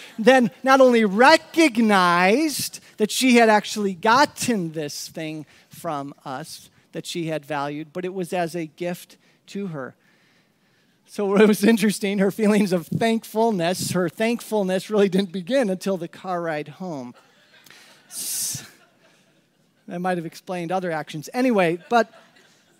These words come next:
thankfulness, according to the Word of God, when you put it all together, is this recognition of and appreciation for what you've received from someone. So when we're called to be thankful,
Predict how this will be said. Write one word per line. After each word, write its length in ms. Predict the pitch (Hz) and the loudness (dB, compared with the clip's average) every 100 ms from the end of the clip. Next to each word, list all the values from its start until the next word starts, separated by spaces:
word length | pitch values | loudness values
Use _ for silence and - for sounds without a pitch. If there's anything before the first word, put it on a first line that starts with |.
| _ _ _ _ _ - | _ _ _ _ _ -10
thankfulness, 1120 | - 269 330 - 214 165 139 156 - - - - | 0 2 0 -2 -2 -2 -4 -10 -12 -12 -14 -18
according 520 | 190 208 214 208 196 | -14 -8 -6 -6 -8
to 200 | - 208 | -10 -12
the 80 | 175 | -10
Word 240 | 170 190 | -10 -8
of 100 | 175 | -8
God, 280 | 151 185 190 | -6 -4 -4
when 100 | 165 | -8
you 60 | 156 | -12
put 200 | - 190 | -8 -8
it 120 | 165 | -6
all 180 | 160 156 | -6 -8
together, 540 | - 147 156 151 139 | -12 -10 -8 -8 -8
is 180 | 156 143 | -10 -10
this 240 | 156 - | -14 -10
recognition 640 | 170 180 175 151 165 - 156 | -10 -10 -12 -14 -14 -12 -10
of 180 | 151 | -10
and 80 | 147 | -10
appreciation 640 | 135 - 170 - 156 - 143 | -16 -14 -14 -12 -14 -14 -18
for 320 | - 147 139 _ _ _ _ _ | -14 -14 -14 _ _ _ _ _
what 160 | 165 - | -14 -12
you've 120 | 151 | -12
received 420 | 147 - 214 214 | -12 -10 -10 -12
from 300 | - 151 135 | -12 -12 -12
someone. 680 | - - 135 127 120 123 135 _ _ _ _ _ _ _ _ _ _ | -14 -12 -12 -12 -14 -16 -20 _ _ _ _ _ _ _ _ _ _
So 140 | - 247 | -2 2
when 100 | 233 | 2
we're 80 | |
called 260 | - 269 285 | 2 4 4
to 60 | 240 | 2
be 100 | 208 | -4
thankful, 720 | - 277 302 - 165 151 | 0 -2 -2 -6 -6 -6